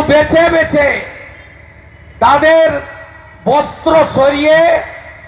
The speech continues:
গোপনাঙ্গ দেখে, তারা হিন্দু দেখে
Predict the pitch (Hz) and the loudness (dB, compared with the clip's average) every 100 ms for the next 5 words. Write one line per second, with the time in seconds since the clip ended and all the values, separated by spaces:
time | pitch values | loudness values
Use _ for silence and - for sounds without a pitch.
0 | - 175 285 302 330 320 320 320 320 320 | -10 -4 -2 0 0 0 -2 -4 -2 -2
1 | 311 302 302 311 311 247 - - - - | 0 -2 0 0 2 0 -6 -16 -18 -20
2 | - - - - - - - 226 285 302 | -20 -20 -20 -20 -20 -20 -4 0 2 2
3 | 196 220 302 302 311 320 294 302 311 349 | 0 -2 -4 -6 -4 -2 -2 -2 0 0
4 | 339 - | 2 -2